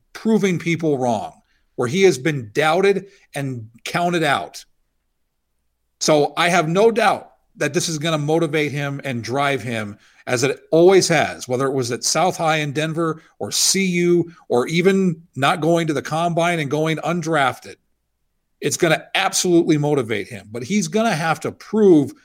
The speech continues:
to his new offensive coordinator that he should be on the field taking carries away from Melvin Gordon, taking touches away from Melvin Gordon. And it, as I said at the top of this little back and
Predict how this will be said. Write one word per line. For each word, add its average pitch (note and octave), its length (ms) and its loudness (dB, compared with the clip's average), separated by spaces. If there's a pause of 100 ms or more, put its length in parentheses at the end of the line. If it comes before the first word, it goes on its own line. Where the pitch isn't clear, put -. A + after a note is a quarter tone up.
(160)
to C3+ 140 -4
his F3 260 2
new G3 200 2
offensive D#3+ 500 -4
coordinator A2+ 640 -8 (300)
that A2+ 120 -8
he F#3 120 -4
should E3+ 220 -4
be G3 120 0
on F3 140 0
the C#3+ 80 -4
field B2 580 -2 (200)
taking E3+ 340 -2
carries F#3 420 2
away A2+ 480 0 (320)
from D3+ 160 -2
Melvin B2+ 320 2
Gordon, G2+ 400 -4 (200)
taking F3 400 0
touches F3 420 -2
away G#2+ 400 -4 (260)
from C#3 160 -2
Melvin B2 340 0
Gordon. F#2 380 -4 (380)
And C3 100 -2
it, C#3+ 220 -2 (100)
as C3 160 -6
I B2+ 100 0
said D#3+ 500 -2
at D3 120 -2
the D3+ 80 -6
top E3+ 300 0
of D#3+ 80 -2
this - 320 -2 (400)
little D3 220 2
back D3 280 -2
and B2+ 160 -8